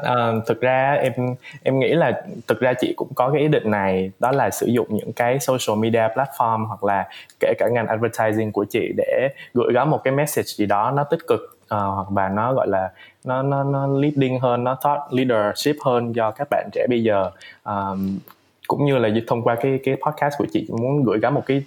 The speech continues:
thông tin gì đó, thì đó cũng là cái mà em đang muốn làm. Thì, ờ, không biết là quan điểm của chị về, về social media nè, về quảng cáo nè,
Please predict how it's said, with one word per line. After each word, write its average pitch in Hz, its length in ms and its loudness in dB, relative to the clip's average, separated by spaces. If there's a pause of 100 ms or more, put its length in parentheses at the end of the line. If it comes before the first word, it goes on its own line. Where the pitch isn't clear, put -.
thông 120 180 -2
tin 113 200 2
gì 104 80 2
đó, 110 380 2
thì 110 160 0 (260)
đó 127 120 2
cũng - 140 -2
là 120 120 0
cái 113 240 0
mà 139 100 0
em 110 180 0
đang 113 140 0
muốn 117 180 0
làm. 101 280 0 (340)
Thì, 107 220 0
ờ, 101 140 0
không 131 200 0
biết 170 160 2
là 113 180 2 (160)
quan 120 200 2
điểm - 180 -2
của - 160 0
chị - 220 0
về, 95 400 0 (280)
về 98 140 0
social 110 440 0
media 110 480 2
nè, 98 180 -2 (160)
về 98 240 2
quảng 92 240 -2
cáo 107 320 2
nè, 123 220 -2